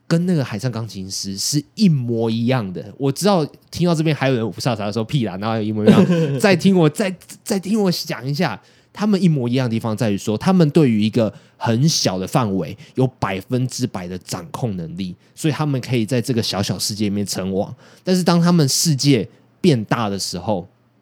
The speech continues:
Speaker 1: 他们掌握的武器太多了，多到他掌握不完，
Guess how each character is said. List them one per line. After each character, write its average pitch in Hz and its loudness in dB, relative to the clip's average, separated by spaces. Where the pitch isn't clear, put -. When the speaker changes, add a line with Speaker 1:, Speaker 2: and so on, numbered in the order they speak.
Speaker 1:
他 190 -2
们 170 2
掌 - -8
握 165 4
的 123 0
武 101 -6
器 120 -2
太 165 0
多 113 0
了， 101 -2
多 175 2
到 170 2
他 151 -6
掌 101 -10
握 127 2
不 117 -2
完， 90 -8